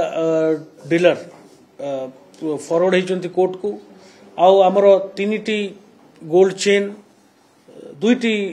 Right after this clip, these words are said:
ରିଙ୍ଗ ଏବଂ ଗୋଲ୍ଡ ବ୍ୟାଙ୍ଗଲ୍ସ, ଯେଉଁଟା, ଅ, ଛିନତାଇର, ଅ,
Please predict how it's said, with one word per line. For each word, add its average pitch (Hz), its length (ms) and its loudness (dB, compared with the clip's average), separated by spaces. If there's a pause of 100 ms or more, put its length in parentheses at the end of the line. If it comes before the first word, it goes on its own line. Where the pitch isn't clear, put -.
(140)
ରିଙ୍ଗ 214 280 2 (920)
ଏବଂ 170 260 -6
ଗୋଲ୍ଡ 185 240 6
ବ୍ୟାଙ୍ଗଲ୍ସ, 196 500 2 (300)
ଯେଉଁଟା, 180 340 2 (920)
ଅ, - 100 -14 (300)
ଛିନତାଇର, 208 520 2
ଅ, 156 480 0